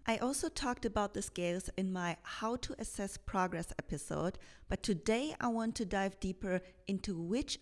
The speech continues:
R P E we want to stay at most of the time. Therefore, we need to know which number of the scale refers to what degree of intensity, which I will explain in a second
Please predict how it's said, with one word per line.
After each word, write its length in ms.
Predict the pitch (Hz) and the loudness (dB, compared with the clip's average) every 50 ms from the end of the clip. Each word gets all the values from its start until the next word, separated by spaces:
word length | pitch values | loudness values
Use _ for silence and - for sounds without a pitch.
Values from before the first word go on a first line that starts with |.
| - - | -6 0
R 140 | - 220 226 | 0 0 2
P 200 | - - 240 - - | 2 0 -2 0 -2
E 180 | - 196 196 196 | -2 -2 0 0
we 140 | 190 190 180 | 2 2 2
want 240 | 170 185 190 190 - | 2 2 0 0 -2
to 100 | - 190 | -4 -6
stay 340 | - - - 180 170 170 - - | -6 -4 -2 -2 -2 0 0 -2
at 200 | 170 - - - - - | -4 -4 -6 -16 -10 -6
most 380 | - 170 185 208 233 254 254 - | -2 0 0 2 0 0 -2 -4
of 120 | 202 - | -6 -4
the 100 | - 185 | -6 -4
time. 420 | - - - 160 - - - - - - - - - - - - - - | -2 0 0 0 -2 -2 -4 -8 -10 -10 -20 -20 -20 -18 -20 -20 -20 -2
Therefore, 440 | - 185 190 196 214 - - 262 254 | 2 4 4 4 2 0 -2 -2 -2
we 180 | 240 226 220 196 | 0 0 2 2
need 320 | 196 196 208 233 269 - | 4 2 2 0 0 -2
to 120 | - 311 254 | 0 0 2
know 360 | 233 208 190 180 180 180 - - - - - - | 2 2 2 0 0 -2 -4 -8 -20 -20 -12 2
which 380 | - 190 269 - - - - 233 | 4 4 4 4 0 0 2 2
number 420 | 196 208 233 269 320 285 233 175 | 4 4 4 4 4 4 4 4
of 220 | - - 160 - | 4 2 0 0
the 100 | - 165 | -2 -4
scale 480 | 165 - - - 160 151 160 165 180 214 294 - - | -4 -4 -2 -2 0 0 2 0 -2 -4 -6 -4 0
refers 600 | 175 196 190 - - - 196 214 240 247 - - - - | 0 0 0 0 -4 -2 0 0 0 -2 -2 -6 -6 -4
to 120 | - 202 | -4 -2
what 400 | 170 165 180 214 240 - - - | -2 2 2 2 2 0 -2 -6
degree 500 | - 220 175 156 170 175 185 202 196 - - - | -6 -6 -4 0 2 4 4 4 2 0 0 2
of 280 | 180 180 185 175 - - - | 4 4 4 2 0 -4 -4
intensity, 760 | 175 165 - - 269 277 294 277 233 185 165 165 175 190 190 - - - - - - - | -4 -2 0 0 2 4 2 2 2 0 0 0 0 0 -2 -6 -18 -20 -20 -20 -20 -2
which 280 | - 185 240 254 - - - - | 4 4 4 4 2 -4 -2 0
I 100 | 220 208 | 0 2
will 100 | 208 208 | 2 0
explain 600 | 190 - - - - - - 175 175 175 180 175 | 0 -2 -4 -6 -6 2 4 4 4 4 2 0
in 120 | - 170 170 | 0 -2 -2
a 40 | 170 | -2
second 540 | - - - 254 254 254 - 233 233 233 | -2 0 2 2 2 2 0 0 0 0